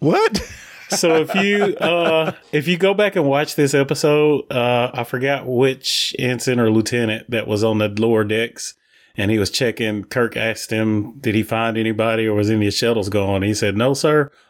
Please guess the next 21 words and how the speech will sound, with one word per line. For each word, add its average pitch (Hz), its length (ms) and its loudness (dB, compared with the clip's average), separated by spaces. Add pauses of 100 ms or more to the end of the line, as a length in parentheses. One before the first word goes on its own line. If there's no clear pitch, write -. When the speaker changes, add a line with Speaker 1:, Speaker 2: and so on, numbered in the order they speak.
(100)
Speaker 2:
All 131 280 0
four 143 240 2
shuttles 139 420 2
are 110 80 2
still 123 340 0
here." 117 380 0 (320)
Speaker 1:
Wow. 117 1120 0 (160)
Wow. 110 600 0
Speaker 2:
Mm. - 0 - (240)
Speaker 1:
Now, 139 180 0
do 139 160 2
we 156 100 4
know 147 140 4
if 135 80 -2
that 139 160 2
rule 139 400 4
persists - 680 0 (120)
throughout 127 600 2
the 127 120 2
future 147 600 0 (100)
Treks? - 400 -4